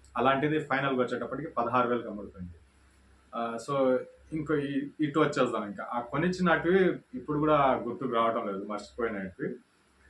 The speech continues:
చాలా మంచి ధరలకు అయితే పోయినాయండి. పదిహేను వేల లోపలే నిన్న మార్కెట్ మొత్తం ఉండింది. ఒక నాలుగు గట్టలు తిప్పుకొని పోయారు. ఒక మూడు గట్టలు ఇరవై రెండు వేలు, ఇరవై వేల ధరలో కొన్నారు. మిగతా వాటివన్నీ నేను కొన్నటివన్నీ పదిహేను వేలు,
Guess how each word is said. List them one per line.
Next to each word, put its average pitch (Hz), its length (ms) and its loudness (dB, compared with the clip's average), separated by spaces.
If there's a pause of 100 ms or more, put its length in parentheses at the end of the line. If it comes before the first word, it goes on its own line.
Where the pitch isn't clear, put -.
(320)
చాలా 185 120 8
మంచి 180 320 6
ధరలకు 160 320 8
అయితే 143 160 4
పోయినాయండి. 123 520 2
పదిహేను 135 380 2
వేల 156 120 6
లోపలే 147 640 4
నిన్న 127 260 2
మార్కెట్ 123 480 0
మొత్తం 120 260 -2
ఉండింది. 110 440 -4 (800)
ఒక - 120 -4
నాలుగు 139 420 2
గట్టలు 147 200 2
తిప్పుకొని 139 380 -2
పోయారు. 123 420 0 (300)
ఒక 120 120 -4
మూడు 143 200 4
గట్టలు 143 320 4
ఇరవై 131 340 4
రెండు 127 240 2
వేలు, 123 260 4
ఇరవై 120 280 2
వేల 120 240 2
ధరలో 117 680 -2
కొన్నారు. 113 320 -4
మిగతా 143 400 2
వాటివన్నీ 135 560 0 (720)
నేను 151 380 4
కొన్నటివన్నీ 151 580 2
పదిహేను 135 420 0
వేలు, 143 360 -2